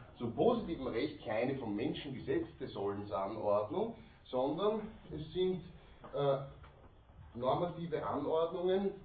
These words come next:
für das Zusammenleben oder für das Verhalten von Menschen, die, äh, einzuhalten sind, auch wenn sie nicht von Menschen selbst gesetzt wurden.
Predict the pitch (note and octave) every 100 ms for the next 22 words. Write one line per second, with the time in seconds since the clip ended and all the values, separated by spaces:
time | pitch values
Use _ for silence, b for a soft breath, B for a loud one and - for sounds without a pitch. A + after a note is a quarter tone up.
0 | - D3 C#3+ C3 A2+ A2 C#3+ D3 D3+ F3
1 | G3 G3 - - - - B2 A#2 C#3+ C3
2 | - - G#2+ A#2+ - - G#2 A2+ A2+ A#2+
3 | - G3 A3+ B B B - D3 D3+ G#3+
4 | A3 - - - B B B - - D3+
5 | D3+ D3+ D3 - - - - - - -
6 | - A#2+ C3+ C3+ D3 C#3 C#3+ D3 F3 C3
7 | B2+ C#3+ C#3+ C#3 G3 A3 - - A2+ G2+
8 | G2 A2 G#2 G2+ - - A2+ G#2+ - -
9 | - - -